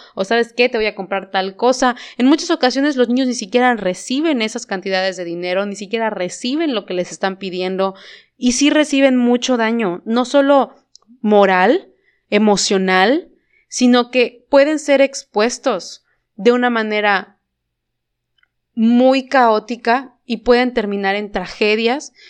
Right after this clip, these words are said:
debido a secuestros, este, trata de blancas, etcétera. Ya lo mencioné, es muy importante recalcarlo y es muy importante que sepan detectar cuando sus hijos, sus primos,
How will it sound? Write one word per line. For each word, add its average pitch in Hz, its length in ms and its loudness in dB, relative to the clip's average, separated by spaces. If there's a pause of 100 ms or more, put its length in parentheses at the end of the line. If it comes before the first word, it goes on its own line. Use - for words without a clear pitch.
(120)
debido 214 400 2
a 180 180 0
secuestros, 269 1040 -2 (300)
este, 233 520 0
trata 233 420 -2
de 190 80 -2
blancas, 240 640 -2
etcétera. 185 580 -8 (380)
Ya 220 180 2
lo 254 100 0
mencioné, 220 600 -6 (180)
es 233 300 0
muy 262 220 2
importante 208 500 -2
recalcarlo 185 580 -4
y 190 60 -2
es 190 160 -6
muy 240 160 0
importante 208 580 -6
que 185 240 -8 (160)
sepan 277 540 -2
detectar 208 640 -2
cuando 240 400 0
sus 202 320 -10
hijos, 202 580 -6 (180)
sus - 260 -12
primos, 226 640 -2